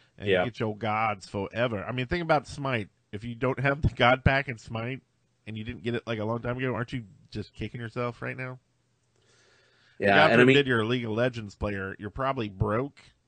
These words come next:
Speaker 2: <laughs>
Speaker 1: All that spending.
Speaker 2: And I mean, look at us, right? Ba-, simply based on Smite.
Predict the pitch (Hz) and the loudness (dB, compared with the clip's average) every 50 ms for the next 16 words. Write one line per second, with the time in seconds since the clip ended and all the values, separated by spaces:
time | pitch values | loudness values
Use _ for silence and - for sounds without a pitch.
0 | _ _ _ _ _ _ _ - 135 - - - - - - 719 - - 185 - | _ _ _ _ _ _ _ -4 -2 0 2 2 4 4 4 4 4 2 0 0
1 | - - 156 - - - 107 104 107 113 120 - - - - - - 113 107 101 | 0 -2 -2 0 0 -2 -2 0 0 -2 -2 -2 -4 -16 -16 -12 -10 -10 -10 -10
2 | 101 95 95 92 - _ _ _ _ _ _ _ _ _ _ _ - 165 202 202 | -12 -12 -14 -16 -20 _ _ _ _ _ _ _ _ _ _ _ 6 8 10 10
3 | 202 190 175 185 190 - 160 156 175 - - - 120 127 131 95 104 - 127 131 | 10 10 10 8 8 8 10 8 8 8 6 4 2 2 2 2 2 4 4 4
4 | - - 131 - - - - 185 208 226 - 196 214 208 180 170 147 135 147 151 | 4 2 -2 -8 -2 2 4 4 4 4 4 4 4 4 4 6 8 8 8 6
5 | 147 - - - 117 120 123 120 113 107 - - - - 120 120 110 92 71 - | 4 0 0 2 4 6 6 6 4 0 -4 -6 -6 0 2 4 4 2 0 -4
6 | - | -10